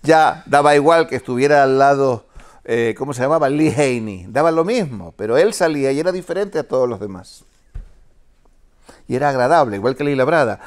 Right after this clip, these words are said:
La gente esperaba esos cuerpos, porque en el fondo es lo que la gente espera,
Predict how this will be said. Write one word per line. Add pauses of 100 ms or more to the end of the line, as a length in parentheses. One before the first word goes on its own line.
(140)
La
gente
esperaba
esos
cuerpos, (260)
porque
en
el
fondo
es
lo
que
la
gente
espera,